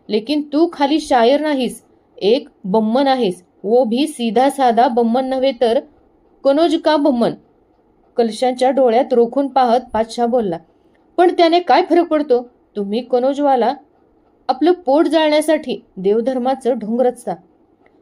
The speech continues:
गंगेकाठी तीर्थासाठी आलेल्या यात्रेकरूंना दौलतीच्या लालचेनं लुटता, त्यांच्या अंगावरचे गहने ओरबडून घेता. या यात्रेकरूंना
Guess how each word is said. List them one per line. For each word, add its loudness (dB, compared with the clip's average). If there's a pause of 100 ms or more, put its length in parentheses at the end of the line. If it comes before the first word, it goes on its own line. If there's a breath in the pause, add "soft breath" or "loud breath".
(140)
गंगेकाठी 0 (760)
तीर्थासाठी 0
आलेल्या 2
यात्रेकरूंना 0 (140)
दौलतीच्या 0 (240)
लालचेनं 2
लुटता, 2 (320)
त्यांच्या 2
अंगावरचे 2
गहने -4
ओरबडून 0
घेता. -4 (360 soft breath)
या 0
यात्रेकरूंना 0